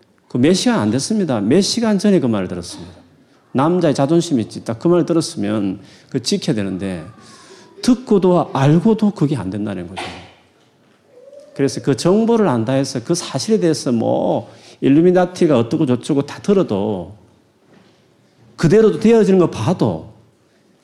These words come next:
그럼 거부하면서 정말 믿음을 지킬 수 있느냐? 그렇지 않다는 거죠. 여러분, 고난과 어려움에서 우리를 지키게 하는 힘은 정보가 아닙니다.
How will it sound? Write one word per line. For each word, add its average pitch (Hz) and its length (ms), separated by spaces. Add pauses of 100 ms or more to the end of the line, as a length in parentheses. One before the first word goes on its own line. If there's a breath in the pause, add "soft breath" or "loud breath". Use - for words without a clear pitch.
(100)
그럼 117 220
거부하면서 123 640
정말 107 220
믿음을 120 260
지킬 113 260
수 - 360
있느냐? 110 480 (680)
그렇지 - 280
않다는 85 360
거죠. - 220 (1300 soft breath)
여러분, 135 280
고난과 165 420
어려움에서 120 1000
우리를 120 680 (100)
지키게 131 380
하는 107 180
힘은 110 720
정보가 175 440
아닙니다. 92 520